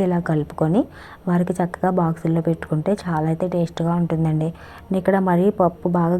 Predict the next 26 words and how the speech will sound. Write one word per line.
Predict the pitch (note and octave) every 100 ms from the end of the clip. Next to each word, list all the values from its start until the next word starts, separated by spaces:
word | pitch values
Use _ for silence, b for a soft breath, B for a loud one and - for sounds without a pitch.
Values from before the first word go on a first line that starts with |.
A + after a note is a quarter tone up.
| F3+
గట్టిగా | F3 E3 E3+
ఉంది | E3 D#3
కాబట్టి | D#3 F3+ G#3+
కొంచెం | F#3 F3 F3+ E3+ E3 E3
వాటర్ | D#3+ D#3+ F#3+ F#3
అడ్జస్ట్ | E3 E3 E3+ -
చేసుకొని | E3+ - E3+ F#3+
కలుపుకోండి | F3 D#3+ - E3 D#3 G3 C4 B B -
రైస్లోకి, | E3+ E3 F3 E3 G#3+ G3+
చాలా | F3 E3 E3
బాగుంటుంది. | E3 D#3+ D3+ D3+ D3+ F#3+ C#4 _ - -
ఇలా | G3 F#3
కనుక | F3 F3 G3
చేసుకుంటే | G3+ F3+ F3 F3 G3
రెండు | F#3 F3+
కూరలు | F3+ F3+ F3+ F#3
వండాల్సిన | F3 F3 F3 F3+ F3
శ్రమ | - E3 E3
అయితే | E3 F3
తప్పుతుంది | F3+ F3+ F3 F3 E3+
కదా. | E3+ D#3+ A3+ B B B -
వారానికి | E3+ E3+ F3 F#3+
రెండు | F3 D#3+
సార్లు | E3 F3 E3+ E3
అయినా | E3 F3+ F3
మునగాకు | E3+ E3 F3 E3+